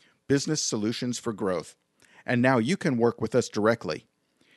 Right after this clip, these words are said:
In just thirty days, we'll work with you to create a strategic plan with focus,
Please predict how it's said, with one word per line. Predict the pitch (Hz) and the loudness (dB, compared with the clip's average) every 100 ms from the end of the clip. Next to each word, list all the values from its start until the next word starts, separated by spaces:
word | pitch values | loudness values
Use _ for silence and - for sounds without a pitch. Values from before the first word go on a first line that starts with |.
| _ _ | _ _
In | 139 | -2
just | 117 117 - - | 2 0 -2 2
thirty | 190 208 | 4 4
days, | 165 143 110 - | 4 4 4 0
we'll | 120 135 147 | 2 4 4
work | 143 151 - | 4 2 2
with | 135 185 - | -2 -2 -2
you | 98 90 | -4 -4
to | - | -10
create | 117 113 110 98 | -8 -2 0 0
a | |
strategic | - - 101 - 196 233 - | -4 -6 -6 -4 -2 -4 -8
plan | - 147 131 139 - _ | -4 -2 -2 -4 -8 _
with | 107 - | -10 -2
focus, | - 127 - 185 | 2 2 2 -2